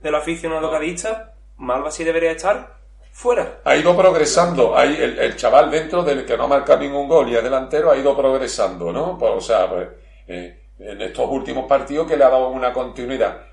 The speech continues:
Speaker 2: Pero bueno, nosotros no nos podemos meter en esa parcela. Nosotros lo que queremos es que, por ejemplo, el otro día el Levante se pone por delante, ¿no? Y, y Alberto Perea le echa un balón a Iza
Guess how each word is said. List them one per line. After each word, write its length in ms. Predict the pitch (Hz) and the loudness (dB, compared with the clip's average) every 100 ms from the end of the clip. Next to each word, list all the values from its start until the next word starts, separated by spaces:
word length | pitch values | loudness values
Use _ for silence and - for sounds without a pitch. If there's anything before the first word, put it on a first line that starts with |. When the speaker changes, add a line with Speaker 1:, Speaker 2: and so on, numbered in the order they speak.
| - | 0
Speaker 2:
Pero 220 | 123 120 | 2 4
bueno, 380 | 151 131 - - | 2 0 -6 -8
nosotros 420 | 131 123 151 175 | -6 -2 0 0
no 120 | 165 160 | -2 -4
nos 120 | 151 | -4
podemos 260 | 143 139 139 | -4 -4 -6
meter 240 | 131 131 | -6 -8
en 80 | 123 | -8
esa 180 | - 113 | -2 -2
parcela. 460 | 113 101 87 76 | -2 -4 -8 -8
Nosotros 380 | 76 - 87 95 | -10 -10 -6 -6
lo 60 | 95 | -6
que 120 | 95 | -6
queremos 380 | 113 120 143 143 - - | -4 -4 -4 -6 -10 -8
es 140 | 110 | -6
que, 140 | - | -6
por 140 | 123 120 | -4 -4
ejemplo, 480 | - 90 85 80 - - - | -4 -8 -12 -18 -20 -20 -12
el 160 | 95 | -8
otro 200 | - 123 | -6 -6
día 180 | 127 127 | -4 -2
el 80 | 131 | 0
Levante 340 | 151 156 117 | 2 2 -2
se 160 | 98 95 | -8 -4
pone 240 | 92 110 | -2 0
por 160 | 143 139 | 0 2
delante, 800 | 160 185 185 185 196 - - - | 0 -2 -4 -10 -12 -16 -20 -18
¿no? 320 | 101 160 208 - - - | -8 -6 -8 -14 -20 -18
Y, 380 | 98 98 - - - - - | -16 -16 -18 -20 -20 -20 -20
y 400 | 95 92 85 - - | -18 -18 -20 -16 -8
Alberto 500 | 95 92 - - 143 | -8 -6 -6 -4 -2
Perea 420 | 151 160 - - | 0 0 -2 -4
le 260 | 110 98 - | -10 -8 -10
echa 220 | - 143 | -6 -2
un 160 | 135 - | -2 2
balón 440 | 131 151 135 - | 2 2 -4 -12
a 160 | 101 92 | -10 -8
Iza 600 | - - 139 107 - | -8 -8 -6 -6 -10